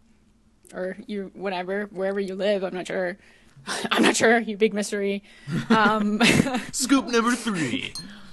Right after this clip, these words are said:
Speaker 1: Scoop number three. No one knows where Will lives. Is he human?
Speaker 2: Scoop number four. I live in Iowa City.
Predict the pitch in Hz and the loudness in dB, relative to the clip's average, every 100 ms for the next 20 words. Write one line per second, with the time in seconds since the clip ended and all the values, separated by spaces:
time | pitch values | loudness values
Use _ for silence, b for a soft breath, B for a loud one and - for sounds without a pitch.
0 | B B B 453 466 370 - 320 294 294 | B B B -8 -12 -12 -8 -4 -2 -2
1 | 285 262 196 185 214 254 285 277 240 220 | 2 4 6 6 4 2 -2 -2 -2 -2
2 | - 202 196 180 175 185 190 202 190 - | 2 4 4 2 0 -2 0 0 0 -2
3 | - - 214 - 381 370 - 440 415 370 | -6 0 0 0 -4 -6 -4 0 2 2
4 | 233 - - - - 151 139 147 156 - | 0 -6 -20 -10 -8 -4 -4 -2 -2 0
5 | 196 156 101 110 104 98 95 92 104 123 | 2 2 0 -4 -6 -8 -8 -6 -6 -6
6 | - 107 87 | -6 -6 -8